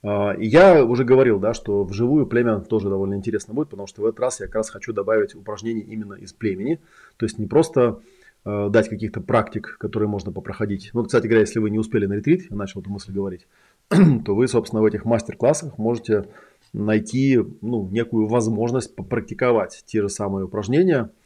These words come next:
Не все, конечно, да, потому что они все-таки там, некоторые из них по отдельности не зайдут, но некоторые из них я собрал в такие подборки, и я рассказывал про это, да, что там будет на мастер-классе, не буду повторяться, довольно интересная такая тема получается.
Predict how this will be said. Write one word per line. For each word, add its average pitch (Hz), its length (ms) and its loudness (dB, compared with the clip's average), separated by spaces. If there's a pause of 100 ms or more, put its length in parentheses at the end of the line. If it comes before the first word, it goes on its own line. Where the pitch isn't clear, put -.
(220)
Не 127 120 -2
все, 214 200 8
конечно, 160 400 2
да, 120 140 2
потому 107 220 -6
что 110 140 -4
они 107 120 -2
все-таки - 300 -8
там, 98 280 -4
некоторые 107 340 -2
из 98 60 -2
них 101 180 -6
по 110 100 0
отдельности 101 840 0
не 107 220 -2
зайдут, 120 440 4 (440)
но 139 100 4
некоторые 139 460 4
из 113 80 0
них 160 240 0
я 120 180 4
собрал 110 380 0
в - 40 -14
такие 101 240 -8
подборки, 110 680 0 (240)
и 98 440 -6
я 98 160 -2
рассказывал 98 400 -6
про 95 160 -4
это, 110 120 -6
да, 95 100 -8
что - 140 -12
там 185 140 -10
будет 185 180 -10
на 180 40 -14
мастер-классе, - 640 -10
не 185 80 -8
буду 90 200 -8
повторяться, 107 460 -8
довольно 98 260 -8
интересная 101 500 -6
такая 90 240 -16
тема 147 260 -6
получается. 110 600 -8